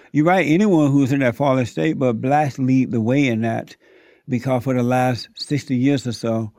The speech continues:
the government became the daddy. And so you got this anger there that's out of control. And then they have been made to feel like victims. So it's just even worse generation after generation.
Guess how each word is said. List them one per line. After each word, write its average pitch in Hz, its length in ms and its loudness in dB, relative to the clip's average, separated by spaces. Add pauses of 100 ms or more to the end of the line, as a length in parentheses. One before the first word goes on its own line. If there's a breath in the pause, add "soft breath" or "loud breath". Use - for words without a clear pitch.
(340 soft breath)
the 113 100 -2
government 123 320 0
became 120 340 -4
the 110 80 -2
daddy. 117 540 0 (260 soft breath)
And 110 80 -10
so 123 140 -2
you 120 140 0
got 139 260 0
this 127 260 -4
anger 143 380 2
there 113 180 0
that's 113 320 -4
out 127 160 -2
of 117 80 -4
control. 120 680 -2 (360 loud breath)
And 123 120 -2
then 135 200 2
they 127 100 2
have 117 100 0
been 113 280 -2
made 127 320 0
to 113 100 -6
feel 127 240 -2
like 110 240 -4
victims. 110 540 -4
So 120 160 -4
it's 110 120 -4
just 117 200 -6
even 107 240 -2
worse 113 280 -4
generation 113 600 -8
after 107 200 -12
generation. 110 600 -10